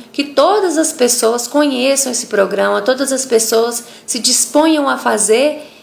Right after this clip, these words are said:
e, e, e dar essa chance pra gente, porque é uma chance nova que a gente tá tendo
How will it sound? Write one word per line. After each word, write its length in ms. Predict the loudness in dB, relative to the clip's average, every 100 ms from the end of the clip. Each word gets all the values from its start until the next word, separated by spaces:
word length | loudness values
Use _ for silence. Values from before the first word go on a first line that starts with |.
| -6
e, 100 | -4
e, 680 | -2 -2 -2 -2 -6 -10 -18 -20 -10
e 40 | -2
dar 180 | 2 2
essa 160 | 2
chance 480 | 2 0 0 -2 -4 -10 -6
pra 200 | 0 0
gente, 440 | 0 -4 -2 -4 -4
porque 260 | -8 -2
é 300 | 0 2 0
uma 180 | 0 0
chance 440 | -2 -2 -4 -4
nova 340 | -2 -2 -2 -2
que 120 | -2
a 40 |
gente 240 | -4 -6 -4
tá 140 | -4
tendo 340 | -4 -6 -6